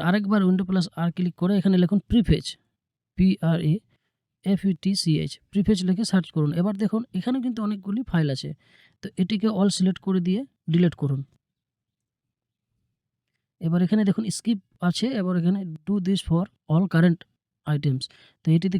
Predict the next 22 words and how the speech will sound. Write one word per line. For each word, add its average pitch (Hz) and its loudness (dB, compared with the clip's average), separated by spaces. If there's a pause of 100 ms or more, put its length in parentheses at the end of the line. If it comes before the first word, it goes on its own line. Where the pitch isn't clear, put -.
ক্লিক 208 -2
করে 202 2
দিয়ে 220 2 (160)
স্কিপ - -6
করে 143 -2
দিন। 139 -6 (1600)
এটিও 190 0
হয়ে 190 4
গেল। 180 0 (720)
এবার 180 -2 (200)
কম্পিউটারে 196 4 (1500)
ডে-, 175 0 (520)
ড্রাইভ 185 4
ওপেন 175 4
করুন। 170 0 (120)
এবার 180 2
এখানে 185 0 (100)
লোকাল 196 0
ডিস্ক - 0
সি 208 0 (120)
আছে, - -2
এটিতে 190 -4